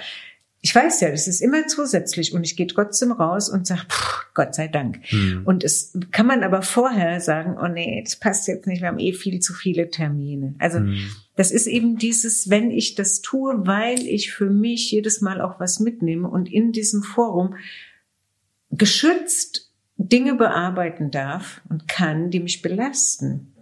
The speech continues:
Speaker 2: Mhm.
Speaker 1: dann kann ich ja dieses, diese, dieses Fass, was so voll wird, da kann ich was rauslaufen lassen.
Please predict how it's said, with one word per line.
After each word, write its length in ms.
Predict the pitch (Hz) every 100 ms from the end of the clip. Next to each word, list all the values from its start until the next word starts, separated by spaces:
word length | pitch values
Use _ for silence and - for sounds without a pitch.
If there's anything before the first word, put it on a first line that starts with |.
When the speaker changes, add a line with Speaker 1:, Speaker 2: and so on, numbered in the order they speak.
| -
Speaker 2:
Mhm. 240 | 113 101
Speaker 1:
dann 180 | 95 147
kann 220 | - 156
ich 140 | 175 202
ja 80 |
dieses, 540 | 208 214 214 220 - - _ - - - _ -
diese, 380 | 180 175 165 160 - - - -
dieses 260 | 160 -
Fass, 360 | - 180 175 -
was 160 | 214
so 100 | 208
voll 360 | - - 202 226
wird, 120 | 233
da 60 | 233
kann 180 | 233 214
ich 100 | -
was 200 | 208 -
rauslaufen 600 | 196 208 - 151 139 143 135
lassen. 500 | 135 139 - -